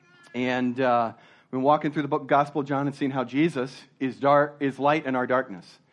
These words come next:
Jesus is light in our darkness. He sets us free. As Pastor Friday, uh, spoke about last week, powerful message, right? The object lesson of, of, of, uh, being in bondage there. And God, freedom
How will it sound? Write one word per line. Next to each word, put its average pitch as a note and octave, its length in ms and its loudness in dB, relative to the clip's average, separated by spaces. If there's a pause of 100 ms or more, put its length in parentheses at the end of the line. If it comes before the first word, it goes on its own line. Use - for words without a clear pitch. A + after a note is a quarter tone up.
(380)
Jesus C#3+ 300 -4
is A#2+ 140 -8
light D3+ 320 4
in D#3+ 80 -2
our D3+ 120 2
darkness. B2+ 440 -2 (540)
He C3+ 100 -2
sets D#3+ 240 0
us E3 120 -2
free. F3 220 0
As B2 80 -2
Pastor D#3 360 0
Friday, D3 540 2
uh, C#3 300 2
spoke D#3 280 -2
about C#3+ 180 4
last C#3+ 260 0
week, D3 160 -2
powerful E3 420 2
message, C3 520 -2
right? C3 280 0 (300)
The A2+ 80 0
object D3 380 0
lesson C#3 500 0
of, A2+ 200 -4 (680)
of, B2 300 0
of, B2 420 0
uh, A#2+ 280 0 (140)
being C#3+ 160 0
in C#3 80 2
bondage B2+ 680 -2 (200)
there. G#2+ 500 -6
And A2+ 140 -10
God, - 100 -12 (840)
freedom D3+ 260 -2